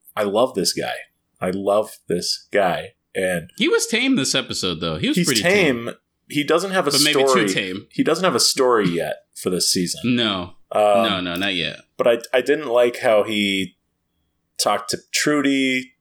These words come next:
Speaker 1: and I didn't like his sort of chocolate craze, <laughs> chocolate crazed
Speaker 2: <laughs>
Speaker 1: attitude. Um, and I didn't, he, he didn't really have much going on, I guess. Um,
Speaker 2: Yeah, he,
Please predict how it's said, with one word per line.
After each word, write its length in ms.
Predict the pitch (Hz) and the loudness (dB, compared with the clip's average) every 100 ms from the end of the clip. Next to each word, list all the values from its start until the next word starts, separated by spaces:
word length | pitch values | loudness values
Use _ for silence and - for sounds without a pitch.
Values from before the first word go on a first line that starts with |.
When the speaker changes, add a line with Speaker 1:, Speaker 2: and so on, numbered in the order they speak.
| _ _ _ | _ _ _
Speaker 1:
and 320 | 98 98 95 95 | -8 -4 0 2
I 60 | |
didn't 220 | 104 113 98 | 2 0 0
like 220 | 107 104 | 0 0
his 280 | 101 - - | -2 0 0
sort 180 | 113 98 | 0 0
of 40 | |
chocolate 500 | - 101 98 117 101 - _ _ _ | 0 0 2 2 0 -2 _ _ _
craze, 580 | - 101 95 101 98 - - - | -2 0 2 0 0 -2 -4 -10
<laughs> 500 | 135 - - - - | -10 -10 -10 -10 -4
chocolate 320 | - 135 135 | 2 2 2
crazed 400 | - - 123 117 | 0 2 2 2
Speaker 2:
<laughs> 80 | 107 | 2
Speaker 1:
attitude. 480 | 110 110 127 123 120 - - | 2 2 2 2 -2 -6 -6
Um, 520 | - 107 101 98 95 98 - - - - - _ - | 0 2 4 2 0 -10 -16 -12 -12 -14 -20 _ -4
and 260 | 120 113 107 | 0 0 2
I 100 | 147 | 2
didn't, 360 | 160 160 156 - _ _ _ | 0 -2 -8 -14 _ _ _
he, 320 | - 143 131 | -2 2 2
he 220 | - - 156 | 0 -4 -2
didn't 180 | 165 151 | -2 2
really 160 | 135 | 2
have 180 | 120 98 | 2 2
much 220 | 95 90 | 0 -2
going 240 | 104 87 82 | -2 -2 -2
on, 180 | 78 | -4
I 120 | 78 78 | -6 -6
guess. 500 | 80 85 - - _ _ _ _ _ | -6 -2 -2 -2 _ _ _ _ _
Um, 320 | 104 95 92 | 0 2 2
Speaker 2:
Yeah, 200 | 101 90 98 | 0 -2 -4
he, 120 | 156 | -6